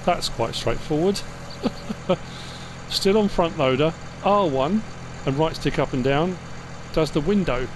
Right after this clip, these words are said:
So we look in here at the rear window. The rear window swings up and out the way, right up into the cab.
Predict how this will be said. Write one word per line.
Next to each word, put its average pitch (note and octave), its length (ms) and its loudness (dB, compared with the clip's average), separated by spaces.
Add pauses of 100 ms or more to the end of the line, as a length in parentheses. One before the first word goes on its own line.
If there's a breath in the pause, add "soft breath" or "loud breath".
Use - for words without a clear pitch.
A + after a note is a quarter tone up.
(440)
So - 100 -12
we - 60 -6
look - 220 -6
in D#3+ 200 2
here E3 180 2
at C#3+ 60 2
the C#3 80 -2
rear D3 180 4
window. C#3+ 460 2 (720)
The C#3 60 -6
rear E3+ 180 4
window D#3+ 500 2 (260)
swings D3 440 0
up F3+ 200 2 (1700)
and D3 100 2
out D3+ 200 2
the D3+ 60 2
way, C3 340 4
right E3 320 0
up D3 200 -2
into D#3 220 -4
the D3 80 -2
cab. C3 300 0